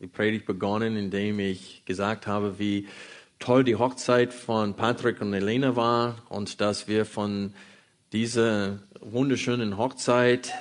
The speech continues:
äh, uns abwenden und dann erster Korinther sieben betrachten müssten, wo es um Scheidung und Wiederheirat und so weiter geht.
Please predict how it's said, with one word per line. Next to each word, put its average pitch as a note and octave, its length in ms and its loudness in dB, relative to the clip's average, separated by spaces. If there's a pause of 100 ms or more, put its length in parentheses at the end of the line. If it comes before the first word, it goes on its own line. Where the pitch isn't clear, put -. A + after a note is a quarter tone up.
(180)
äh, G2+ 460 -2 (500)
uns - 440 -10
abwenden B2+ 760 0
und A2+ 640 -2 (340)
dann A2 340 0
erster A2 300 -2
Korinther G2+ 320 -4
sieben G2+ 320 -2
betrachten F#2 520 -4
müssten, F#2 360 -6
wo F#2 140 0
es F#2 160 -2
um F2+ 300 -4 (240)
Scheidung G#2 640 0
und F2 260 -10
Wiederheirat G2+ 840 0
und F2+ 140 -8
so F2 180 -6
weiter F2 380 -6
geht. F2+ 280 -2